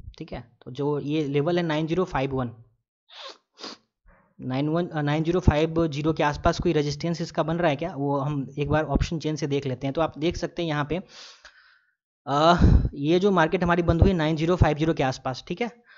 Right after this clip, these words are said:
अब नाइन ज़ीरो फ़ाइव ज़ीरो के आसपास अगर मार्केट नीचे आती है तो नौ हज़ार के आसपास आप देख लीजिए कितना अच्छा एक सपोर्ट है मार्केट को। वाई में देखिए, पुट साइड में कितने ज़्यादा यहाँ पे एडिशन हुए हैं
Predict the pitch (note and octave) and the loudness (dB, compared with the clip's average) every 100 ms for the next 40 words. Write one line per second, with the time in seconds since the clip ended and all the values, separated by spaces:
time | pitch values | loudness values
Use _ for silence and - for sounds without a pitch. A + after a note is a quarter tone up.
0 | - - D#3 D3 F#3+ G3+ G#3+ G#3 F#3+ F#3 | -14 -6 -2 0 2 4 4 4 4 2
1 | G3 G3+ F3+ F3 G3+ G3 F#3+ E3+ D#3 F#3 | 2 2 2 2 0 2 2 2 0 -2
2 | F#3+ D#3 D#3 F#3+ D3+ D3 D#3 D3+ D#3+ F#3+ | -2 -4 2 4 4 2 -2 0 0 2
3 | F#3 F#3 F3+ F3 F#3+ F3+ E3 D3 E3+ D3 | 2 2 2 0 -2 -2 0 0 0 -2
4 | D3 D3 C#3+ G3 G#3+ E3 - G3 F#3+ - | -4 -6 -8 -2 0 -2 -2 -6 -4 -8
5 | C#3+ F3 F3 E3+ D3 C3 D3+ D3 B2 - | -2 -2 0 -2 -2 -2 -6 -4 -8 -8
6 | - - - - _ D#3 F#3 G3+ F#3+ F#3+ | -20 -20 -20 -20 _ 4 6 6 4 2
7 | F3 F#3+ G3 F#3+ F#3 F#3 F#3 D3 F#3 F3+ | 2 2 2 2 2 2 -2 -4 -2 0
8 | F3+ F3+ E3+ E3+ F3+ C#3+ D#3 F#3+ F3 E3+ | 2 2 2 2 2 2 0 -2 0 0
9 | F3+ F3 F3 | 0 0 -2